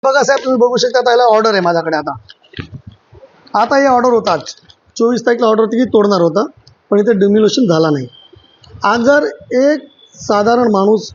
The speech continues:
याचं मु-, मुंबईमध्ये राहणार, मी कुलाबा, मी म्हणतो, मी कुलाबाच्या संस्थावर बोलतो, मी या कुलाबा कॉलनीमध्ये नाईन्टी नाईन पर्सेंट मुस्लिमचा धंदा आहे, एक पण हिंदू लोकांचा धंदा नाही, एक पण मराठी लोकांचा धंदा नाही.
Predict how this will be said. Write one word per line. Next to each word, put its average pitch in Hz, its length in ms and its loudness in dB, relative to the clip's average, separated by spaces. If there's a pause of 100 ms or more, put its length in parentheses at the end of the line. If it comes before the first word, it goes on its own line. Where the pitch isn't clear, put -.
(100)
याचं 202 480 2
मु-, 185 180 2
मुंबईमध्ये 214 480 2
राहणार, 190 220 0
मी 240 120 0
कुलाबा, 220 360 2
मी 226 120 0
म्हणतो, 208 160 0
मी 247 80 0 (100)
कुलाबाच्या 262 480 0
संस्थावर 240 380 0
बोलतो, 214 200 0
मी 233 120 0 (560)
या 269 120 4
कुलाबा 254 520 0
कॉलनीमध्ये 233 480 0
नाईन्टी 262 540 0
नाईन 254 280 0
पर्सेंट 247 280 0
मुस्लिमचा 240 380 2
धंदा 208 240 2
आहे, 160 100 0 (640)
एक 311 160 -2
पण 277 160 2
हिंदू 226 260 2 (120)
लोकांचा 220 360 0
धंदा 185 240 0
नाही, 202 180 0
एक 277 120 -4
पण 277 80 2
मराठी 233 280 0
लोकांचा 214 260 2
धंदा 190 260 -2
नाही. 175 120 -10